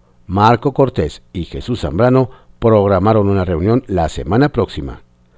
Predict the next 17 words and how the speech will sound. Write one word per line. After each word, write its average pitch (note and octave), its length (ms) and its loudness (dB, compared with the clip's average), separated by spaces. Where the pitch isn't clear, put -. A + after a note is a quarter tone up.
Algunos D3+ 420 6
anticipan C#3+ 560 2
que G#2 160 0
no F#2+ 220 -2
será G#2 260 0
cien F#2+ 280 -2
por G2+ 180 -2
ciento E2+ 300 -8
cordial. C#3 480 0
Otros B2+ 380 6
aseguran C3+ 480 4
que G2 300 2
es A2 100 -2
para A2 360 -2
reafirmar G2+ 840 4
la F#2 60 0
alianza G2 540 0